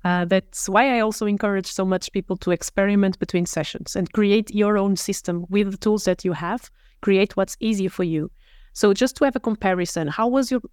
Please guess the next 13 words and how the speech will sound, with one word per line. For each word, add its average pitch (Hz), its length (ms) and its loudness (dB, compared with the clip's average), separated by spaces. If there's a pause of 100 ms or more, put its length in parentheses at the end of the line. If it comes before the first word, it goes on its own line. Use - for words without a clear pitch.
preparation 196 500 0
before? 165 500 -4
Now 196 180 4
you 226 160 2
have 190 200 0
one 208 160 2
page 208 480 -2
with 180 340 -2
some 214 240 2
bullet 220 300 0
points 190 320 2
and 180 160 -4
some 180 320 -2